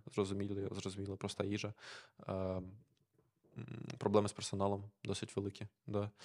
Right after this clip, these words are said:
Е, ну, в принципі, там демографічна ситуація, я думаю, ми розуміємо, да, по Україні.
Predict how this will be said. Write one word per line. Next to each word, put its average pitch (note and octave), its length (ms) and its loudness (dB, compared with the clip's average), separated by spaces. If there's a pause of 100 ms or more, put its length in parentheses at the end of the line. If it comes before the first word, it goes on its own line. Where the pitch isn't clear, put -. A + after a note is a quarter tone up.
(520)
Е, - 40 0 (640)
ну, G#2+ 180 2 (200)
в - 60 -14
принципі, A2+ 400 4
там G#2+ 320 -2 (360)
демографічна G2 520 -2
ситуація, G2 500 -4 (320)
я - 60 -4
думаю, G#2+ 360 -4
ми G#2 140 -6
розуміємо, G2+ 440 -4
да, G2+ 160 -4
по - 180 -8
Україні. G#2 580 -4